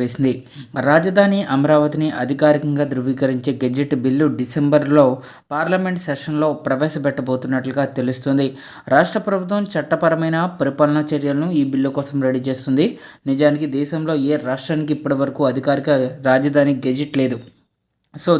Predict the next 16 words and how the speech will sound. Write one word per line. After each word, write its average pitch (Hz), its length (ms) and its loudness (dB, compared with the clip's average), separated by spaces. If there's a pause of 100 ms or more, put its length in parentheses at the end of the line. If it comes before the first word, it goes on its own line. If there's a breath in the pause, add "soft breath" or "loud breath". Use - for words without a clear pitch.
దేశ 160 180 4 (160)
చరిత్రలోనే 160 580 -2 (120)
ఇదో 135 160 0 (100)
ఒక 139 140 -4 (320)
సంచలన 139 440 0 (140)
నిర్ణయం. 127 320 4 (520 loud breath)
కానీ 190 180 0 (120)
ఏపీలో 190 320 2 (100)
ఉన్న 185 140 2 (340)
దౌర్భాగ్యమైన 170 760 2 (100)
రాజకీయాలు, 143 560 2 (140)
రాజధానికి 151 600 0
భూములు 139 400 2
ఇచ్చిన 143 280 -4
రైతుల 127 260 -2 (100)
ప్రయోజనాలను 135 580 2